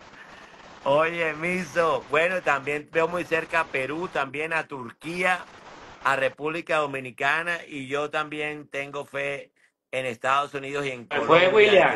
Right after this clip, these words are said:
Speaker 1: que puedan lograr llegar lejos. Aquí estoy, no, aquí estoy, aquí estoy.
Speaker 2: Sé que es la Miss Mundo, dice la gente. ¿Me escuchas, William?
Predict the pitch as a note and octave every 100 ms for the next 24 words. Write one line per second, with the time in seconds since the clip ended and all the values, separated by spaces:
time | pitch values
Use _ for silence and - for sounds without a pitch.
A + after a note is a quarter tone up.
0 | G#2 A2+ A#2 A#2+ A2 G#2+ G#2 G#2+ A2 G#2
1 | G2+ - G2 F#2+ E2+ D#2 D2+ _ _ _
2 | _ _ _ - - _ _ _ _ _
3 | _ _ _ _ _ _ - C3+ C#3+ D#3+
4 | E3+ F3+ F3 F3 F3+ E3+ F3+ F3+ E3 D#3+
5 | - F3+ D#3+ G2+ F2 _ _ _ - -
6 | D3+ F#3 G3 G3 F#3 F#3 G#3 G3+ F3+ D#3
7 | D#3+ E3 F3+ E3 E3+ D#3+ C#3+ B2+ B2 D3+
8 | G#3 A#3 G#3+ A#3+ C4+ A3 D3